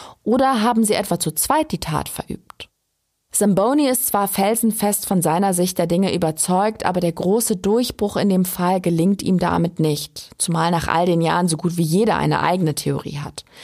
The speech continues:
Es gab viele Anschuldigungen, sodass die Bewohner der kleinen Stadt teilweise eigene Familienmitglieder oder sogar den eigenen Sohn verdächtigt haben.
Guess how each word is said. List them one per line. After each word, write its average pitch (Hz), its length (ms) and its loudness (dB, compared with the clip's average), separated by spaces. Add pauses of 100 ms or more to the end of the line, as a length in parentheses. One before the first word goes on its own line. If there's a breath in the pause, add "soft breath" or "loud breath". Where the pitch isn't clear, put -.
(220 loud breath)
Es - 140 -2
gab 254 160 -2
viele 262 340 2
Anschuldigungen, 202 800 0 (260 loud breath)
sodass 180 320 0
die - 80 -2
Bewohner 170 440 2
der 170 120 0
kleinen 170 300 -2
Stadt 180 260 -2
teilweise 180 680 0
eigene 202 320 2
Familienmitglieder 175 1120 0
oder 180 240 0
sogar - 400 -2
den 185 220 -2
eigenen 175 420 2
Sohn 165 260 2
verdächtigt - 680 -6
haben. - 320 -8